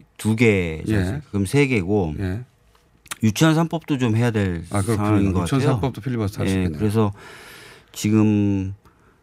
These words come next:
Speaker 1: 아, 굉장히 길 수도 있-, 있는데
Speaker 2: 다섯 번 정도는 해야 되겠네요,
Speaker 1: 네,
Speaker 2: 그러면.
Speaker 1: 길 수도 있는데, 아, 이번에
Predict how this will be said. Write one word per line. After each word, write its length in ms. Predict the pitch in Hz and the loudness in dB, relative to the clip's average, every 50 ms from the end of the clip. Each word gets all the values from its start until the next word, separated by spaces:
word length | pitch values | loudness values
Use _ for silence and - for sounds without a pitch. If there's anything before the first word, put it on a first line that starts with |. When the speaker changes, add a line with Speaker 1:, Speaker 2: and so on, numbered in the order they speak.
| _ _ _ _ _ - | _ _ _ _ _ -14
Speaker 1:
아, 800 | - 80 82 80 80 80 78 76 73 69 69 69 71 76 73 - - _ _ - | -10 -6 -6 -4 -4 -4 -6 -6 -8 -8 -10 -10 -12 -14 -16 -18 -20 _ _ -4
굉장히 540 | - 85 110 110 117 117 113 110 101 104 - _ _ _ - | 0 2 4 4 4 4 2 0 -4 -6 -12 _ _ _ -14
길 240 | - - 110 117 120 | -6 -2 0 0 0
수도 240 | - - 151 143 123 | -2 -4 -2 -2 -2
있-, 80 | 95 - - | -2 -2 -2
있는데 180 | 113 107 101 98 | 0 2 2 4
Speaker 2:
다섯 220 | 113 113 - 165 127 | 4 4 4 4 4
번 120 | - - 175 | 4 4 4
정도는 320 | 160 156 147 143 135 131 | 2 2 2 2 2 2
해야 120 | 147 156 | 2 2
되겠네요, 320 | 147 131 110 98 90 104 104 | 2 0 0 -2 -2 0 0
Speaker 1:
네, 80 | 104 | 0
Speaker 2:
그러면. 100 | 98 92 | 0 0
Speaker 1:
길 160 | 87 90 117 117 | 0 0 0 0
수도 240 | - - - 135 | -2 -2 0 2
있는데, 500 | 123 110 101 101 98 104 120 127 127 123 123 - - - _ _ _ _ _ _ _ _ _ _ _ _ _ _ _ | 2 4 2 2 0 0 -2 -2 -2 -4 -6 -12 -20 -20 _ _ _ _ _ _ _ _ _ _ _ _ _ _ _
아, 200 | - - 92 101 | -12 -8 -4 -2
이번에 580 | 104 101 110 120 127 123 127 123 120 107 104 | 0 0 0 2 2 2 2 2 2 0 -2